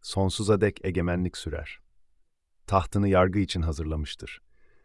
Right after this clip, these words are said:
Dünyayı doğrulukla yargılayacak. O, halkları doğrulukla yargılayacaktır.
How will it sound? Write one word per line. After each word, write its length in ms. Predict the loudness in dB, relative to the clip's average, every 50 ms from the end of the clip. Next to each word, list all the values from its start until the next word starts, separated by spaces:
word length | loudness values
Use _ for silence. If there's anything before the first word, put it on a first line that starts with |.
| _ -18 -6 0
Dünyayı 480 | 2 4 6 8 10 10 8 8 6 6
doğrulukla 540 | 6 8 8 6 4 2 2 2 2 2
yargılayacak. 840 | 2 2 0 0 -2 -4 -6 -6 -6 -6 -8 -8 -10 -12 -20 -20 _ _ _ _ _ _ 0
O, 280 | 2 4 4 2 0 -4
halkları 540 | -2 0 0 0 0 0 -2 0 0 2 2
doğrulukla 540 | 4 4 4 2 0 -2 -4 -2 -2 -2
yargılayacaktır. 960 | 0 0 -2 -4 -6 -6 -8 -8 -8 -8 -10 -10 -10 _ -16 -16 -16 -16 -18